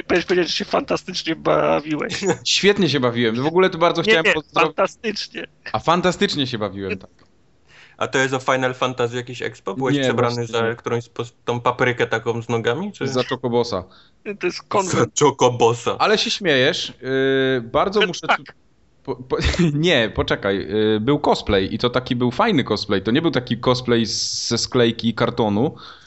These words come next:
Speaker 2: tylko
Speaker 3: Czy
Speaker 2: naprawdę
Speaker 3: nie były te kostiumy takie, co się kupuje w Biedronce gotowe,
Speaker 2: Nie,
Speaker 3: tak?
Speaker 2: właśnie nie. Y, ja się spodziewałem, że to będzie tak jak zwykle na takich imprezach, y, które widziałem, a tutaj naprawdę jest przeszacun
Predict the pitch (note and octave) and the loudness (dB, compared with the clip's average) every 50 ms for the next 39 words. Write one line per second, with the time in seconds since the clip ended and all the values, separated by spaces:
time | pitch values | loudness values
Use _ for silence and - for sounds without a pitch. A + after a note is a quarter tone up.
0 | - - - _ _ - C3 B2 C3 C3+ C3+ C3+ C#3 C3+ C#3 B2+ B2+ A#2+ F3+ F3 | -20 -20 -20 _ _ -4 -2 0 2 2 2 2 2 2 2 2 4 4 6 6
1 | D#3 C3+ C#3+ D3 - - C#3+ - - D3+ D3 C#3 C3+ B2+ C3 A#2 B2+ A#2 - A#2+ | 6 4 2 0 -2 -4 -8 -4 0 0 2 2 2 0 0 -2 -2 -8 -10 -8
2 | - B2+ A#2+ - B2 A#2 - B2 A#2+ A#2 A#2 A#2 B2+ A#2 B2 A#2+ A#2 A2+ A#2 - | -8 -8 -6 -6 -8 -6 -2 -2 -2 -2 0 0 0 2 2 2 2 2 0 -2
3 | A2 A#2+ D3+ E3 F3+ E3+ D3+ C3 G#2+ A2+ C3+ B2+ - - C#3 C#3 D3 D#3 C#3+ C3 | 0 0 2 4 4 4 4 4 4 2 0 0 0 -2 -2 2 2 4 4 4
4 | A#2 G#2+ F#2+ G#2 A2+ A2+ A2+ G#2+ A#2+ C3 C3 - E3 B2+ - E3+ D3 D3+ C3+ C#3+ | 4 4 4 2 2 2 2 2 2 2 2 2 -2 0 0 0 2 2 4 4
5 | D3 D#3 D#3 D3 D#3 D#3 - E3 C#3 D#3+ D#3+ D3+ D3+ D#3+ D#3 D#3 D#3 - - D3+ | 4 4 2 0 -2 -2 -2 -2 0 0 0 2 0 -2 0 -2 -4 -2 -2 -2
6 | C#3 C3+ C3+ C3 C#3+ D3+ D3 - B2 B2 B2 B2 - B2+ B2+ C3 B2 - C3 B2+ | -2 -2 -2 0 0 0 2 2 2 2 2 2 0 -2 -2 -4 -2 -2 -2 0
7 | B2 C3 C3 B2 A2+ A#2+ A#2+ A#2+ A#2 - - - - G2 A2 A2+ A2+ A#2 A#2 A2+ | 2 2 2 2 4 2 2 2 0 -6 -10 -10 -6 -4 -2 0 2 2 2 2
8 | A2 A2 A2 - - C#3+ C3 C3 B2 B2+ B2+ B2 D3 C3+ A#2 A2 - A#2 D3+ F#3 | 2 0 0 -2 0 2 4 4 4 4 4 4 4 4 4 4 4 2 0 0
9 | F#3 - - - - _ _ _ _ _ _ _ _ _ _ A#2+ A#2+ C3 C3+ B2+ | -4 -6 -14 -20 -20 _ _ _ _ _ _ _ _ _ _ -4 -2 -2 -2 0
10 | D#3 D3 D3 C#3+ C#3 B2+ - B2+ B2+ A#2 A2 G#2+ A#2+ B2 A#2 B2 A#2+ - - - | 2 2 2 2 0 0 2 2 2 0 2 0 2 2 2 0 0 -4 -6 -4
11 | - C#3 - - D#3 C3+ - - G#2+ G2 F#2+ F#2+ | -2 -2 2 2 2 2 2 0 -4 -4 -4 -4